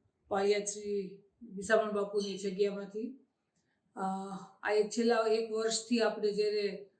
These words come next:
અ, કોરોના વાયરસની સામે આખું વિશ્વ જ્યારે લડી રહ્યું હતું, ત્યારે સૌની નજર,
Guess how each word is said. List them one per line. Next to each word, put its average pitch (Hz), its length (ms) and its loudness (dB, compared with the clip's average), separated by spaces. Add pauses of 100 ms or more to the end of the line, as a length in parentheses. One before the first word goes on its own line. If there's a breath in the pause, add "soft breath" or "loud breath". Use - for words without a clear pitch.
(240)
અ, - 60 -8 (760)
કોરોના 220 440 4
વાયરસની 220 600 0
સામે 214 360 -2
આખું 208 380 -2
વિશ્વ 220 260 0
જ્યારે 220 260 2
લડી 214 340 2
રહ્યું 220 340 2
હતું, 208 360 -6
ત્યારે 214 280 -2
સૌની 247 400 4
નજર, 226 460 0